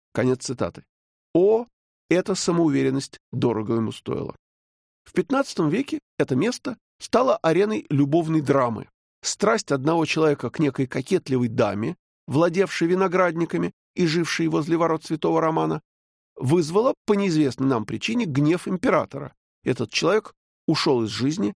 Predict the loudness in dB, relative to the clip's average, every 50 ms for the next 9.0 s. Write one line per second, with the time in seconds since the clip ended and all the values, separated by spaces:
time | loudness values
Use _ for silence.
0 | _ _ _ 0 2 2 2 2 0 -2 -4 -6 _ _ _ _ 0 0 0 2
1 | 2 2 0 2 2 2 2 2 2 2 2 2 2 2 0 0 -2 -6 -10 -10
2 | -10 -12 -12 -14 _ _ _ _ _ _ _ 0 0 0 0 -4 -8 -6 -6 -8
3 | -2 0 0 0 0 -2 -4 -6 -4 -4 -4 0 2 2 2 2 0 0 0 0
4 | -2 -2 0 0 0 0 0 0 -2 -6 -10 -12 _ _ _ _ _ _ _ -20
5 | -14 -4 0 4 4 4 4 2 0 -2 -2 -2 -2 -4 -4 -4 -2 0 0 0
6 | 0 0 0 0 2 2 0 -2 -4 -4 -4 -4 -4 -6 -10 _ _ _ _ _
7 | -2 0 0 2 0 0 0 0 -2 -4 -6 -6 -8 _ _ _ -2 0 0 0
8 | -2 -4 -4 -4 -6 -8 -6 -6 -8 -6 -4 -6 -4 -4 -6 -8 -8 -14 -16 -20